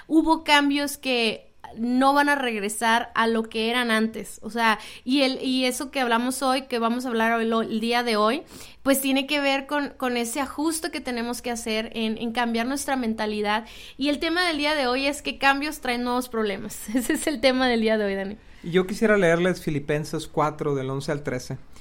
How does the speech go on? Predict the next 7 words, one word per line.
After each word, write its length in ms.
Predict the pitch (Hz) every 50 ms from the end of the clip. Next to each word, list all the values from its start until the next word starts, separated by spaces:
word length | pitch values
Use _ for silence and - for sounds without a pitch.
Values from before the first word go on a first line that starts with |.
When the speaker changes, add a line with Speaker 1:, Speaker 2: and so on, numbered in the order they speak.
| - - - - - - - - -
Speaker 2:
y 100 | - 156
dice 280 | 170 185 180 - 214 190
Pablo, 340 | - - 175 165 160 156 143
"No 180 | 151 175 208 254
es 120 | 247 -
que 120 | - 277 240
haya, 520 | 214 208 202 208 208 196 196 196 -